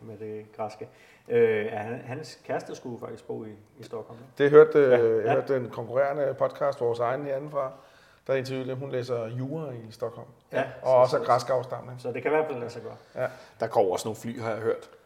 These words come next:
Speaker 2: Ja.
Speaker 3: Øh, så det
Speaker 2: Men
Speaker 3: kan
Speaker 2: altså,
Speaker 3: lade sig gøre.
Speaker 2: altså, vi er videre. Ja, ja.
Speaker 3: Jeg er ikke, jeg er ikke uenig. Øh, men sådan er det nogle gange, så kan man godt være ærgerlig over nogle, øh, spillere, der gør det ene eller det andet. Det, det kender vi jo, øh,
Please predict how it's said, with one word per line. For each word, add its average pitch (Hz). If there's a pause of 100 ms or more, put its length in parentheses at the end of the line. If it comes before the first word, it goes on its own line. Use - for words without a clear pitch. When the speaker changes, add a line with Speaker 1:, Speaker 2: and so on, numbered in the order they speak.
(180)
Speaker 2:
Ja. 123
Speaker 3:
Øh, 113
så -
det -
Speaker 2:
Men 110 (160)
Speaker 3:
kan 143
Speaker 2:
altså, 127
Speaker 3:
lade 123
sig -
gøre. 131
Speaker 2:
altså, 123
vi 139
er 151
videre. 208 (280)
Ja, -
ja. 80 (840)
Speaker 3:
Jeg 139
er 131
ikke, 135
jeg 139
er 131
ikke 135
uenig. 131 (400)
Øh, 120
men 120
sådan 180
er 185
det 185
nogle 185
gange, 160
så 165 (200)
kan 165
man 156
godt 151
være 147
ærgerlig 131 (220)
over 135
nogle, 143
øh, 127
spillere, 135
der 117
gør 123
det 131
ene 135
eller 131
det 131
andet. 131
Det, 131
det 131
kender 139
vi 139
jo, 123
øh, 117